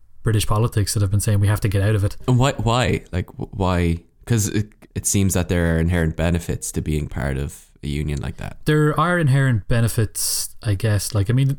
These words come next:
Speaker 1: just like everything in politics, there's good and bad things about it. Um, personally, I like it. I think it's a good thing. It's stopped these countries from blowing each other up, which they tended to do every couple of decades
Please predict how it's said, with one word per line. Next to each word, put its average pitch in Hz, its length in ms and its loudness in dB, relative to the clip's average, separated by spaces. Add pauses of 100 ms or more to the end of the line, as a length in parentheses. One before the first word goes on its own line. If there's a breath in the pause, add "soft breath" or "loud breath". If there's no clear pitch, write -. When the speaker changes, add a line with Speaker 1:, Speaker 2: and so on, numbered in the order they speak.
(100)
Speaker 1:
just 143 180 0
like 117 120 2
everything 110 300 2
in 101 80 2
politics, 104 420 -2
there's 101 120 -2
good 117 200 0
and 104 160 2
bad 101 200 2
things 98 180 0
about 98 220 2
it. - 120 -2 (400 loud breath)
Um, 101 580 2 (220)
personally, 135 720 2
I 113 340 2 (300)
like 123 240 0
it. 202 240 -4
I 113 60 -2
think 101 200 -4
it's - 120 -8
a 92 40 -4
good 110 200 -4
thing. 131 360 0
It's - 400 -4 (140)
stopped - 320 -2
these 110 160 0
countries 110 400 0
from 101 220 0
blowing 110 340 4
each 101 160 -2
other 101 220 2
up, 156 180 -4
which - 160 -2
they 101 200 0
tended 107 360 0
to 107 80 -2
do 113 320 2
every 110 180 2
couple 110 320 2
of 101 80 2
decades 120 560 2